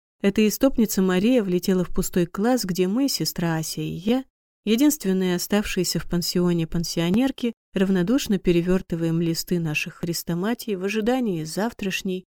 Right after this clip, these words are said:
ничего не обещающей Пасхи. «Господин»,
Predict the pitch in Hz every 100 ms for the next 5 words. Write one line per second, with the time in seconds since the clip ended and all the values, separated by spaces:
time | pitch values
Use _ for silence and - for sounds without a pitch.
0 | _ 220 208 196 170 233 220 160 156 -
1 | 160 151 - 165 - - 143 - - -
2 | _ _ _ _ _ _ - 190 196 -
3 | 294 180 156 160